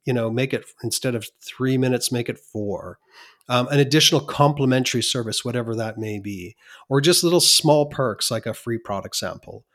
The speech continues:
uh, or anything else, uh, refer a friend, um, anything that you can come up with that would fit into your service, um, that wouldn't cost you a ton of money,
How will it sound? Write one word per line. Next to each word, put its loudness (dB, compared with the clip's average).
uh, -6
or -2
anything -2
else, -6
uh, -6
refer 0
a -2
friend, -4
um, -8
anything 2
that 6
you 0
can -10
come 2
up 2
with -4
that -8
would -10
fit -4
into 0
your -2
service, 0
um, 2
that 0
wouldn't 0
cost 0
you 2
a 0
ton 0
of 2
money, 2